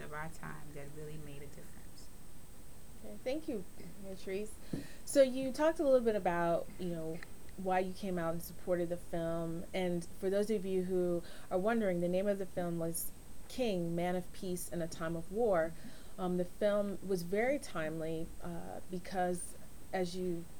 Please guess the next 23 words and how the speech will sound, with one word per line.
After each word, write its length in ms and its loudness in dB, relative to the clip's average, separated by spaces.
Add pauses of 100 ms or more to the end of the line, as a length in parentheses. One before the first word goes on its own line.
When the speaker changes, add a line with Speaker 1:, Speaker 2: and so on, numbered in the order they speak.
Speaker 2:
talked 220 0
about 240 2
some 160 0
of 140 0
the 120 0
issues 360 -2 (160)
going 180 -2
on 220 -2 (100)
right 220 -2
now 260 -2
with, 260 0
and 540 0 (160)
how 220 0
these, 480 0 (240)
the 160 -2
issues 320 -2
that 320 0 (120)
Doctor 280 -2
King 340 -2
brought 220 -2
to 100 -2
light, 460 -2 (160)
um, 360 -4